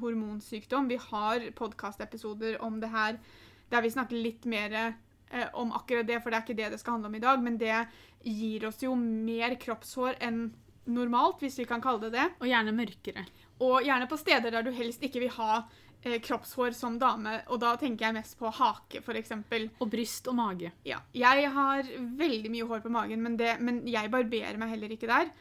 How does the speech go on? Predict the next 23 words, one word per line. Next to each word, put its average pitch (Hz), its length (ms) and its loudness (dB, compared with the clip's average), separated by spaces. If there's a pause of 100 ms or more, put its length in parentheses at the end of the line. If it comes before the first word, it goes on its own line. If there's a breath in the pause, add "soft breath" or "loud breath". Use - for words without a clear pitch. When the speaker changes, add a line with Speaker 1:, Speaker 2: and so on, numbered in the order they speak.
(220 loud breath)
Speaker 1:
De 277 80 2
Speaker 2:
Nei. 254 80 4
Speaker 1:
eneste 226 160 2
gangen 233 220 4
jeg 220 80 4
har 214 60 2
barbert 214 440 0
meg 226 80 -2
der, 226 240 2
er 214 160 2
fordi, 214 540 -6 (380 soft breath)
eh, 220 300 -4 (140)
når 226 240 -2
jeg 214 140 -2
skal 220 160 -4
opereres, 240 560 0
Speaker 2:
Mm. 226 320 -2
Speaker 1:
så, - 260 -10
så, 233 260 4
så 247 140 -2
gjør 233 220 4
de 208 200 -6
det. 302 200 6